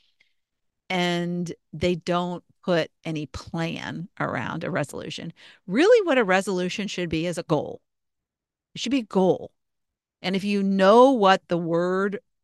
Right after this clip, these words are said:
resolution means, and I looked it up, so I'll tell you what it means. Resolution is a firm decision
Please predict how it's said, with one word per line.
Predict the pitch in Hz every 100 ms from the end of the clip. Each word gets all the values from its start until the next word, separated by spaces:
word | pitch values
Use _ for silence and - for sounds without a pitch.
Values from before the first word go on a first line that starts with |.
| -
resolution | 170 165 170 170 160 175 160
means, | 165 160 196 240
and | 160
I | 147
looked | 156 151 -
it | 220
up, | 214 - - _ _ _ _ _
so | _ 180
I'll | 180
tell | - - 427
you | 294 -
what | 101 -
it |
means. | - 69 107 - _ _ _ _ _
Resolution | 170 220 254 208 190 294 185 170
is | - 165
a | - 165 160
firm | - 220 262 262
decision | 240 - 208 170 160 175